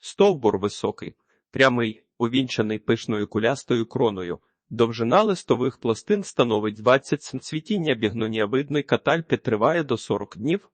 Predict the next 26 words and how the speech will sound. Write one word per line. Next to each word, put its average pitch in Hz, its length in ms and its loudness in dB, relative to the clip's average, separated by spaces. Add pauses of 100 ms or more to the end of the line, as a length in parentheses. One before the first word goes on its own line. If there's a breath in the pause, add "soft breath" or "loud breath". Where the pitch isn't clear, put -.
з 110 160 -16
липня 127 380 0
по 123 160 -2
серпень. - 540 -6 (180)
Квітки 196 440 2
ніжно-білі 143 640 2
з 107 60 -8
жовтими 104 480 2
смугами 180 640 0
і 151 80 0
пурпуровими 110 720 0
цяточками. 101 840 0 (360)
Вид 143 220 2
налічує 110 580 2
чотири 113 440 -2
декоративні 107 720 0
форми. 101 480 -2 (320)
Аура, 104 420 4 (120)
відмінна 117 580 -2
риса, 135 380 -4 (240)
золотистий 113 680 0
колір 113 360 0
листя 107 400 0
на 107 120 0
початку 104 600 0
вегетації, 151 760 -2